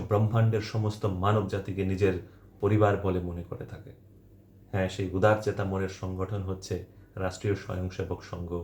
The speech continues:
যেটা তার শুরু থেকে এই পর্যন্ত প্রতিটা মুহূর্তে, প্রতিটা ক্ষণে এই রাষ্ট্রের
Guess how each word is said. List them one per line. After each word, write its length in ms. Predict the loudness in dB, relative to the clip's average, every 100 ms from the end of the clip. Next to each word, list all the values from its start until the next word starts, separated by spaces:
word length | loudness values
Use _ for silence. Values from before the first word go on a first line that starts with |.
| -10 -20 -10
যেটা 520 | -2 4 6 6 2 -8 -20 -20 _ -20 _ -20 -2
তার 120 | 0
শুরু 340 | 2 4 4 6
থেকে 380 | 2 0 -4 -4
এই 120 | -2
পর্যন্ত 540 | 2 2 2 0 0 -4 -8 -6
প্রতিটা 340 | -2 0 2
মুহূর্তে, 440 | 2 4 2 0 -2
প্রতিটা 480 | -2 -2 0 2 0
ক্ষণে 560 | -2 0 4 4 2 -4 -20 -20 -20 -20 -20 -4
এই 180 | 2 6
রাষ্ট্রের 480 | 6 4 4 4